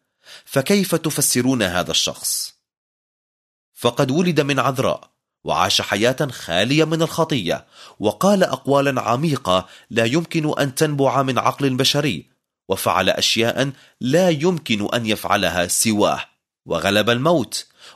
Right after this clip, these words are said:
وأثر في العالم تأثيراً مستمراً. لذا لا يمكنكم أن تفسروه على المستوى البشري، فهذا مستحيل. فكروا في الأمر بالطريقة التالية:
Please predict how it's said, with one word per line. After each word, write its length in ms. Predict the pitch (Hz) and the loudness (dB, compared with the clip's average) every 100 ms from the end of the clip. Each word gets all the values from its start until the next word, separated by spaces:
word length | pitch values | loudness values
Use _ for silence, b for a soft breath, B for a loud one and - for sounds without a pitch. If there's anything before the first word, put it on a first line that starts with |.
| - | -4
وأثر 520 | 92 - - 113 104 | 0 0 0 2 2
في 120 | - | 0
العالم 500 | 87 95 107 101 104 | 0 2 2 0 -2
تأثيراً 580 | 95 110 - 110 98 95 | -2 -2 0 0 0 0
مستمراً. 960 | 90 101 123 - 120 107 104 78 65 - _ _ _ _ _ _ | -2 -2 -2 -2 0 0 0 -2 -6 -8 _ _ _ _ _ _
لذا 440 | 120 135 104 92 b b b _ _ | -2 2 2 0 b b b _ _
لا 180 | 117 156 | 0 2
يمكنكم 600 | 190 175 185 160 160 147 - | 2 2 0 0 0 -2 -2
أن 120 | 127 | -2
تفسروه 920 | 127 123 - 117 117 117 110 92 82 | -2 0 0 2 2 2 2 0 2
على 120 | 98 | 0
المستوى 480 | 101 104 - 95 85 | 0 -2 -4 -2 -2
البشري، 560 | 82 82 87 55 - _ _ _ _ _ | 0 0 0 -6 -12 _ _ _ _ _
فهذا 800 | - 87 90 90 82 82 78 73 _ _ _ - | -4 -2 2 0 0 0 -2 -6 _ _ _ -6
مستحيل. 600 | - - 127 208 170 - _ _ _ _ _ _ | -2 0 -2 -2 -4 -6 _ _ _ _ _ _
فكروا 440 | - 165 - 143 135 | -2 0 2 2 2
في 100 | 117 | 2
الأمر 440 | - 131 127 120 | 2 2 2 0
بالطريقة 560 | 117 123 110 113 - 107 | -2 -2 0 0 0 -2
التالية: 640 | 110 - 85 67 55 - | -2 0 -2 -2 -10 -14